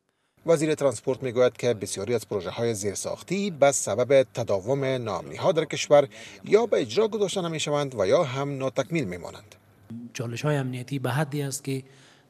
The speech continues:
Speaker 2: ام، امکان تطبیق پروژه نیست و مثالش دیروز هم دادم، امروز یادآوری می‌کنم، شاهرای کابل قندار. شاهرای کابل قندار همگی ما شما می‌بینیم، دیدیم و، ام، اداره ملی سرکا،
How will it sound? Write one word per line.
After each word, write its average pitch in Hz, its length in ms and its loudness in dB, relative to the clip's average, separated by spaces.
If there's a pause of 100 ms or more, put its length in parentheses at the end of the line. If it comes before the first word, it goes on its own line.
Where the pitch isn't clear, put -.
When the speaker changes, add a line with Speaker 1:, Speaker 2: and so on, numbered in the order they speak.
Speaker 2:
ام، 113 580 -12 (520)
امکان 135 380 -4
تطبیق 131 380 -8
پروژه 131 380 -4
نیست 120 360 -8 (160)
و 123 100 -8
مثالش 123 500 -6
دیروز 135 360 -2
هم 151 140 -2
دادم، 147 320 -2 (440)
امروز 127 340 -4
یادآوری 123 400 -4
می‌کنم، 160 540 -4 (260)
شاهرای 139 380 -2
کابل 139 320 -6
قندار. 131 460 -6 (840)
شاهرای 147 280 0
کابل 180 280 2
قندار 165 480 0
همگی 156 600 0
ما 147 200 -2
شما 143 420 -4 (100)
می‌بینیم، 143 540 -2
دیدیم 143 640 -4
و، - 20 -6
ام، 123 240 -6 (760)
اداره 127 360 -2
ملی 151 260 0
سرکا، 143 560 -2